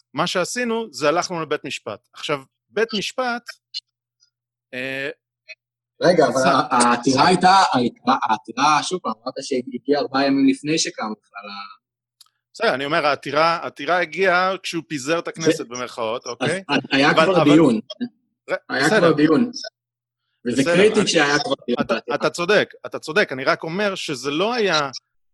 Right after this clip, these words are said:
Speaker 1: שלושה חודשים שבו הכנסת סגורה, אלא היה יום עסקים, כן? סוגרים ביום רביעי,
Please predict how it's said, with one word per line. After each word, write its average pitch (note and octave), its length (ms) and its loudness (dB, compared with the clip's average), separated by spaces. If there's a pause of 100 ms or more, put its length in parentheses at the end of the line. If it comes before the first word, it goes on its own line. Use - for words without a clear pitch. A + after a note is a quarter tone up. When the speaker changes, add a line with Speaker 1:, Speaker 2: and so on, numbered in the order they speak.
(340)
Speaker 1:
שלושה D#3+ 440 -4
חודשים D#3 540 -4
שבו C#3 360 -6
הכנסת C#3 360 -10
סגורה, A#2 400 -6
אלא C3 200 -4 (140)
היה D3+ 220 -4
יום E3 320 -4
עסקים, D3 720 -10
כן? D#3+ 220 -8 (320)
סוגרים C3 400 -10
ביום D#3+ 220 -4
רביעי, D#3 520 -8